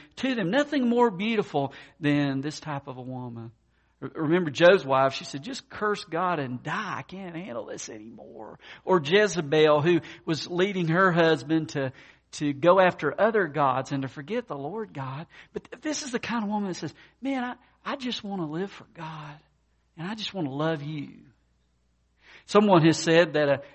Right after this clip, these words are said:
ounce of mother's worth a pound of preacher. And a lot of truth to that with a woman who has that kind of a heart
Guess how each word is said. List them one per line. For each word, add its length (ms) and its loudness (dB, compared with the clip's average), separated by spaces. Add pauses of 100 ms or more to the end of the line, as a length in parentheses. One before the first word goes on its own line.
(140)
ounce 300 6
of 80 2
mother's 540 4
worth 200 -4
a 60 -8
pound 340 0
of 120 -4
preacher. 420 -2 (1200)
And 140 -4
a 60 0
lot 240 0
of 80 -10
truth 320 -4
to 80 -10
that 420 -10 (400)
with 160 -2
a 60 0
woman 360 4
who 200 2
has 180 2
that 180 -2
kind 220 -2
of 100 -4
a 60 -6
heart 460 -4